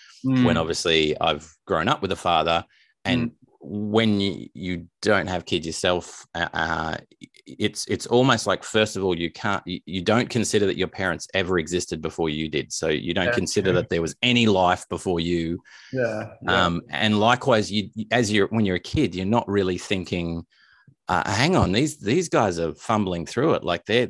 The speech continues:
Speaker 2: they're
Speaker 1: Mm.
Speaker 2: trying to figure out what the right thing to do, uh, or, or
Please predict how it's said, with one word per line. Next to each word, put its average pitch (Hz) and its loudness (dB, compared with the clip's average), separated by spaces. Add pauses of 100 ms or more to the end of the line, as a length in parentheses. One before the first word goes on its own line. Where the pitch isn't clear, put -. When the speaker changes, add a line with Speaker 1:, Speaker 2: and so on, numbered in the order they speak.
Speaker 2:
they're 123 2
Speaker 1:
Mm. 120 -8
Speaker 2:
trying 120 0
to 110 -6
figure 101 -2
out 98 0
what 92 -6
the 90 -2
right 90 0
thing 87 -6
to 85 -14
do, 92 2
uh, 85 0
or, 71 -4
or 87 -2